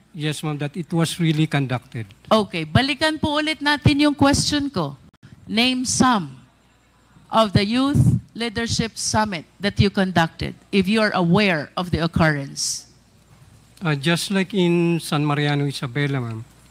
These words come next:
Speaker 1: we have conducted the, uh, Y L S there.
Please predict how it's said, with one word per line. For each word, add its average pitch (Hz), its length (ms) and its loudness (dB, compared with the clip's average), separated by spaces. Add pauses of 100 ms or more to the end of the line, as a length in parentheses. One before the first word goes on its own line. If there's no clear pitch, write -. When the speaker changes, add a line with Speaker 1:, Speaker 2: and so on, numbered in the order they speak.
(680)
Speaker 1:
we 143 120 2
have 123 160 -4
conducted 135 640 -2 (200)
the, 123 680 -2 (1040)
uh, 131 240 2
Y 143 220 2 (120)
L 143 140 0
S 143 220 -2
there. 131 440 -4